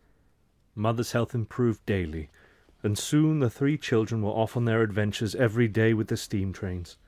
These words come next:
One day they were in the village and came up on the platform from the end in the usual way, when they saw a small crowd at the other end of the lonely platform.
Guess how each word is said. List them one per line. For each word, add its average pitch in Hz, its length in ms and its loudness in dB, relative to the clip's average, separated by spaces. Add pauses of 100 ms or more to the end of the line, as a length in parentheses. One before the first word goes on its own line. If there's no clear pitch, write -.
(440)
One 156 240 4
day 139 280 6
they 131 120 4
were 131 80 6
in 135 80 2
the 135 80 0
village 123 420 4
and 110 120 -4
came 127 220 2
up 127 120 0
on 127 60 0
the 127 80 0
platform 123 480 -2
from 107 160 -6
the 107 160 -4
end 110 240 -2
in 92 80 -4
the 92 80 -4
usual 98 320 -4
way, 98 300 -2 (340)
when 107 140 -2
they 110 60 -2
saw 117 200 0
a 107 60 0
small 131 360 0
crowd 120 560 -2
at 95 80 -6
the 101 100 -4
other 107 200 0
end 104 160 -2
of 90 80 -8
the 98 100 -6
lonely 101 320 -4
platform. 98 540 -10